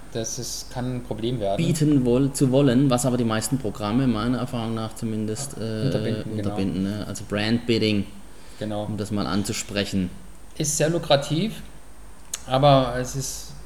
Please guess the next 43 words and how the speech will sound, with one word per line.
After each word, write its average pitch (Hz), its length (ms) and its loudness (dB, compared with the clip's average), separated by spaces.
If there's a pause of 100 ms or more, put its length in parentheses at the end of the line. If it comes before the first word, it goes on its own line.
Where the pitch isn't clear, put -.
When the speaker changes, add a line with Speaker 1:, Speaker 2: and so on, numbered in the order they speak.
(280)
Speaker 1:
es 135 140 -8
gibt 196 160 -2
sogar 175 220 4
Partnerprogramme, 143 600 0
die 139 60 2
das 127 160 -2
zulassen. 165 520 -2 (160)
Speaker 2:
Okay, 117 260 -2
Speaker 1:
Das 123 100 -2
sind 143 140 0
Speaker 2:
aber - 20 -2
das 127 80 2 (100)
Speaker 1:
meistens 104 80 -2
Speaker 2:
sind 98 60 0
wahrscheinlich 95 360 -2
sehr 92 300 -4 (100)
Speaker 1:
das 120 140 -6
sind 127 220 -4
sehr, 120 260 0
sehr 113 260 -2
wenige. 143 420 -2
Speaker 2:
Ja. 110 160 -2 (1160)
Speaker 1:
Ähm, 135 640 2 (300)
ganz 143 240 0
wichtig, 160 380 -2 (140)
also 123 180 -4
wirklich 147 260 0
in 139 120 2
der, 123 180 0
in 123 80 -2
die 123 80 -2
Policy 156 480 -2
eines 131 220 -2
Programms - 440 -2
reinschauen 127 460 0
und 127 80 -4
gucken, 139 220 -4
was 123 100 -2
da 120 80 -2
drin 135 220 0
steht, 107 320 -4
weil, 110 280 2
ähm, 113 320 -2